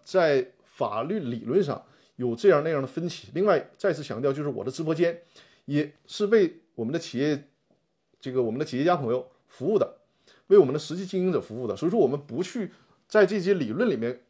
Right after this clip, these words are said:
过多的去绕，然后引述这些不同的法学专家呀，甚至于说最高法院的裁判观点呢，去互相打架。咱们就说，你不用管背后的法理是什么，只是记住实务当中你不要这么操作就好了。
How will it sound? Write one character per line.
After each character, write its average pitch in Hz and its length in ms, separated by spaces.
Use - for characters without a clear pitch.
过 160 120
多 147 140
的 139 80
去 151 140
绕， 196 300
然 113 180
后 147 260
引 143 220
述 190 120
这 190 140
些 170 140
不 185 160
同 127 180
的 160 140
法 - 180
学 135 100
专 156 220
家 143 240
呀， 135 80
甚 151 200
至 139 60
于 139 40
说 147 160
最 147 160
高 147 100
法 135 160
院 131 100
的 139 60
裁 131 160
判 139 140
观 143 160
点 120 180
呢， 98 160
去 - 240
互 135 120
相 135 120
打 98 140
架。 139 200
咱 117 160
们 190 80
就 208 100
说， 190 240
你 151 120
不 165 160
用 285 100
管 160 200
背 214 100
后 214 100
的 180 60
法 160 220
理 180 120
是 147 140
什 - 120
么， 90 180
只 131 100
是 190 100
记 208 200
住 185 180
实 - 240
务 226 100
当 156 200
中 143 200
你 113 100
不 147 100
要 180 80
这 214 80
么 196 60
操 190 160
作 208 120
就 120 80
好 - 140
了。 - 100